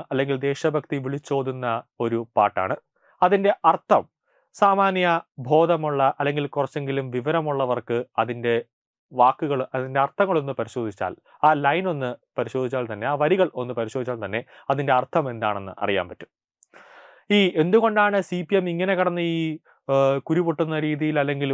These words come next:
വലിയ രീതിയിൽ അവർക്കൊരു ചൊറിച്ചിലുണ്ടാവുന്നത് എന്തുകൊണ്ടെന്ന് അറിയില്ല. ഇനിയിപ്പോൾ വന്ദേ ഭാരതിൻ്റെ, ആ, ട്രെയിൻ ഉദ്ഘാടന സമയത്ത് കുട്ടികൾ ഗണഗീതം പാടിയതിന് പകരം പുഷ്പനെ അറിയാമോ, സഖാവ് പുഷ്പനെ അറിയാമോ എന്നൊരു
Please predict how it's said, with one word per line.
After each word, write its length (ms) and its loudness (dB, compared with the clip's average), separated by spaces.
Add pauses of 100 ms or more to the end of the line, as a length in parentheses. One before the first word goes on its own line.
വലിയ 260 2
രീതിയിൽ 280 0
അവർക്കൊരു 280 -6 (100)
ചൊറിച്ചിലുണ്ടാവുന്നത് 840 -2 (460)
എന്തുകൊണ്ടെന്ന് 580 -2
അറിയില്ല. 240 2 (400)
ഇനിയിപ്പോൾ 340 0
വന്ദേ 200 0 (100)
ഭാരതിൻ്റെ, 500 0 (460)
ആ, 40 4 (120)
ട്രെയിൻ 240 2
ഉദ്ഘാടന 300 -2 (100)
സമയത്ത് 460 0 (260)
കുട്ടികൾ 360 0
ഗണഗീതം 720 -4
പാടിയതിന് 520 0 (140)
പകരം 340 4 (1080)
പുഷ്പനെ 480 4 (100)
അറിയാമോ, 500 2 (320)
സഖാവ് 500 4 (120)
പുഷ്പനെ 600 0
അറിയാമോ 480 2 (220)
എന്നൊരു 280 -2